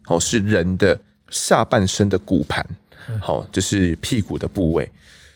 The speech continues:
Speaker 1: 警方呢也通知了杨思东的妻子跟小孩啊过去认尸哦，然后那时候杨日松博士也在现场。好，那，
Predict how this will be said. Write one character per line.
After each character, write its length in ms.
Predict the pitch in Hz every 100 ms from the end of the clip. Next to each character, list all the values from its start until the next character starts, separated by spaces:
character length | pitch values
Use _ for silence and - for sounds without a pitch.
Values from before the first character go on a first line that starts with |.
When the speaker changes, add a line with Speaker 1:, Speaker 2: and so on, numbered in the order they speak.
| _ _
Speaker 1:
警 160 | - 123
方 140 | 214
呢 80 | 202
也 60 | 123
通 200 | 139 147
知 160 | 139
了 60 | 131
杨 160 | 110
思 120 | 113 123
东 220 | 117 117
的 400 | 107 98 90 87
妻 160 | -
子 100 | 123
跟 140 | 101 107
小 160 | 98
孩 180 | 87 85
啊 60 | 80
过 160 | 85
去 140 | 104 104
认 180 | 101 82
尸 260 | - 82 82
哦， 80 | -
然 100 | 90
后 60 |
那 80 | 120
时 160 | 139 110
候 300 | 123 104 -
杨 140 | 98 104
日 160 | 131
松 200 | 120 113
博 160 | 113 95
士 280 | - 104 90 -
也 100 | 90
在 140 | -
现 180 | - 95
场。 180 | 82 - - _ - _
好， 140 | - -
那， 200 | 143